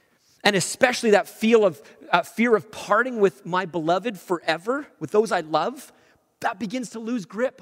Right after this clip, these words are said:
on our hearts when we know this and embrace it. And that changes the present too,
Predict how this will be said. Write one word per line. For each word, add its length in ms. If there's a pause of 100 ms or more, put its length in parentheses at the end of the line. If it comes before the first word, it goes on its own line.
on 140
our 120
hearts 500 (180)
when 200
we 120
know 320
this 240
and 120
embrace 440
it. 180 (840)
And 80
that 120
changes 380
the 80
present 520
too, 400